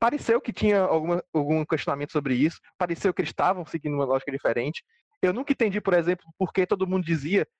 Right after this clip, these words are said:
que o, os irregulares tinham que ser, eh, eh, bani-, banidos, umas pessoas diziam isso, só que ninguém nunca impedia que, que al-, os irregulares fizessem um teste. E agora a gente descobre, não, é porque o Coelhão lá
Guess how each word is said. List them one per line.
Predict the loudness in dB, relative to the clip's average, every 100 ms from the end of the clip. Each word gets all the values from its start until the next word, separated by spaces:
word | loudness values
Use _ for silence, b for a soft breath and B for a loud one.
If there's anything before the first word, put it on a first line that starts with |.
| _
que | -2 2
o, | 2
os | 2 2
irregulares | 2 2 2 2 0
tinham | -2
que | 0
ser, | -2 -2 _ _
eh, | 2 2 2
eh, | 2 2 0
bani-, | 0 0 -2 -6 -12
banidos, | -4 -2 0 -2
umas | -2 0
pessoas | 0 0
diziam | 0 2 2
isso, | 0 -2 B -6
só | -2
que | 0
ninguém | -2 -4 _ _ _ _
nunca | -6 0 0
impedia | 0 -4 -2 0 2 0 _ _ _ _
que, | -2 0 0 -4 _ _
que | -4 0 2
al-, | 2 0
os |
irregulares | -2 0 0 0
fizessem | 0 0 0
um |
teste. | -2 -2 -4 b -2
E | 0
agora | 2 0
a | -2
gente | -2
descobre, | -2 -2 -2
não, | -2 -2
é |
porque | -2 -2 -2
o | 0
Coelhão | 0 2 2 2
lá | 0